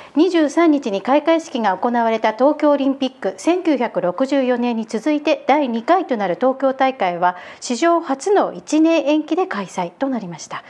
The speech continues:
視聴者の方から寄せられた質問の中からご紹介したいと思います。「私は各国選手や国旗を見るのが好きなので入場行進を見ておりました。アルファ、アルファベット順ではなく五十音順というのは良かったと思うのですが、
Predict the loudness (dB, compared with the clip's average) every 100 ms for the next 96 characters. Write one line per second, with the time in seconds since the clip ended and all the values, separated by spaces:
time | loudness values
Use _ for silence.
0 | -20 -20 -18 -2 0 2 2 0 -2 0
1 | 2 2 0 0 2 2 0 -2 0 0
2 | 2 0 0 0 2 0 0 -4 -6 -10
3 | -10 -12 -12 -10 -4 -4 -6 -14 -14 -14
4 | -14 -20 -20 -20 -12 -2 0 0 0 0
5 | 0 -4 -2 -6 -2 -2 -2 0 0 0
6 | -4 -6 -2 0 2 2 2 -2 -6 -6
7 | -2 0 0 -2 -8 -10 -20 -6 -2 2
8 | 2 2 0 -2 -4 -2 -2 0 -2 -2
9 | -8 -14 -12 -14 -16 -20 -20 0 0 2
10 | 0 -2 -2 0 2 2 0 0 -2 0
11 | 2 2 2 0 -2 -6 -2 -2 0 2
12 | 2 2 0 0 0 0 2 2 2 -2
13 | -2 -2 -4 -2 -2 -2 -2 -6 -6 -2
14 | -2